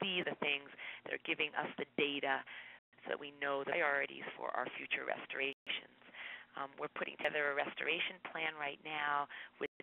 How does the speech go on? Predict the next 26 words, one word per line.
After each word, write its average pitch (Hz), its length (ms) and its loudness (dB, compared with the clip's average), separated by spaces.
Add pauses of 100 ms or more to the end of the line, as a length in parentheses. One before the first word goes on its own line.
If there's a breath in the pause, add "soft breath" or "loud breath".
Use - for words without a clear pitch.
(120)
the - 80 -6
Chayaka 135 560 2
Maidu. 202 480 -2 (240 loud breath)
It's - 160 -14
one 165 80 -6
of 151 160 -4
our 147 160 0
collaborations, - 800 -2 (240 loud breath)
and, 143 640 6
um, 135 240 -2
they're 147 160 4
looking 147 240 -2
at 143 80 2
our 160 240 6
data. 151 480 4
We're 143 160 0 (240)
looking 139 320 -8 (400 loud breath)
at 139 160 2
some 147 80 -4
of 143 80 -2
the 139 160 0
ideas 135 320 -2
they 156 240 6
have 160 240 4
for 151 80 0
restoration, 143 720 -2